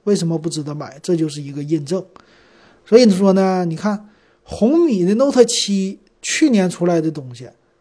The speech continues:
它竟然支持啊，或者今年年初出来的吧，它都已经支持了。哎，这个新的年底出来的竟然后支持啊，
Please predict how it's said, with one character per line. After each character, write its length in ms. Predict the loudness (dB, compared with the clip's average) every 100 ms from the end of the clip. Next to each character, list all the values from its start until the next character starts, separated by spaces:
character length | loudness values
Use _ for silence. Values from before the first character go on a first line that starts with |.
| _ _ _ _
它 120 | -4
竟 120 | -2
然 160 | -2 -4
支 160 | -10 -12
持 220 | -14 -18 _ -16
啊， 100 | -2
或 120 | 2
者 80 | 2
今 160 | 2 0
年 140 | 0
年 160 | 0 -4
初 180 | -6 -10
出 160 | -10
来 160 | -16 -18
的 80 | -20
吧， 180 | -20 -12
它 120 | -4
都 140 | -2 -2
已 80 |
经 160 | -4 -10
支 160 | -10 -10
持 180 | -12 -14
了。 140 | -20 _ _ _ _ _ _ -20 _ _ _
哎， 320 | -2 2 2 -2 -4
这 220 | 6 8
个 200 | 6 0 -6
新 420 | -6 -2 0 2
的 220 | 0 -2 -2
年 220 | -2 -2
底 160 | -4
出 200 | -10 -10
来 120 | -10 -10
的 140 | -12
竟 160 | -12 -12
然 160 | -12
后 180 | -4 -2
支 120 | -2 -10
持 160 | -14
啊， 120 | -16